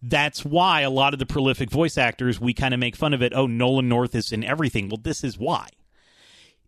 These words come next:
In order to have this be your full-time job, you have to do a lot.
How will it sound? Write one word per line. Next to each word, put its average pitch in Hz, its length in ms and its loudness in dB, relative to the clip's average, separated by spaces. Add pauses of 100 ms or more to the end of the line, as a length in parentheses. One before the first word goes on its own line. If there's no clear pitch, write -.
(100)
In 165 180 2
order 175 320 4
to 151 400 4
have 156 460 0
this 143 260 0
be 147 240 -2
your 139 240 -2
full-time 120 500 0
job, 147 360 0
you 151 200 0
have 180 380 -4
to 156 100 -4
do 117 200 -2
a 98 40 -2
lot. - 420 -10